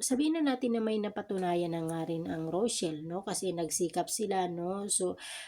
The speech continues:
at least, tinulungan sila, hindi na sayang. Kasi ang pagtulong sa kanila, tinuloy nila. Pero wag naman dun aabot sa parang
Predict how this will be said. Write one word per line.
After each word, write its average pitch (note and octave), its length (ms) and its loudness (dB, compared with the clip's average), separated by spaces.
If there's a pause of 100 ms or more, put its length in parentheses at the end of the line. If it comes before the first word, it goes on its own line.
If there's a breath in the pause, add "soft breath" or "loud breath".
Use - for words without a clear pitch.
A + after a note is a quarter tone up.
(160 loud breath)
at A3+ 180 -2
least, F#3+ 400 4 (880 loud breath)
tinulungan F#3+ 600 2
sila, E3+ 400 2
hindi F3+ 280 2
na F3+ 120 2
sayang. D#3+ 680 -2 (200)
Kasi F3+ 440 2 (360)
ang F3+ 200 -6
pagtulong F#3 520 0
sa E3+ 200 0
kanila, D#3+ 320 0
tinuloy D#3+ 480 2
nila. D#3 320 -2 (280 loud breath)
Pero G#3+ 280 6
wag G3 120 4
naman F3+ 440 0
dun F3+ 200 4
aabot E3 680 0 (200)
sa F3+ 200 -6
parang F3 480 -2